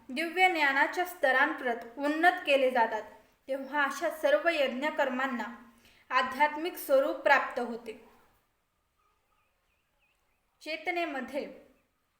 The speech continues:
भिन्नस्ता-, भिन्नतावरून कधीकधी यज्ञ, यज्ञ कर्मांना कर्मकांड म्हटले जाते, तर कधीकधी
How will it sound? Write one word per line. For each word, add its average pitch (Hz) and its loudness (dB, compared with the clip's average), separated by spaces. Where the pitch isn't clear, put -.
भिन्नस्ता-, 339 -6
भिन्नतावरून 311 2
कधीकधी 294 0
यज्ञ, 311 2
यज्ञ 311 -2
कर्मांना 285 0
कर्मकांड 349 4
म्हटले 262 -4
जाते, 220 -6
तर 302 8
कधीकधी 294 2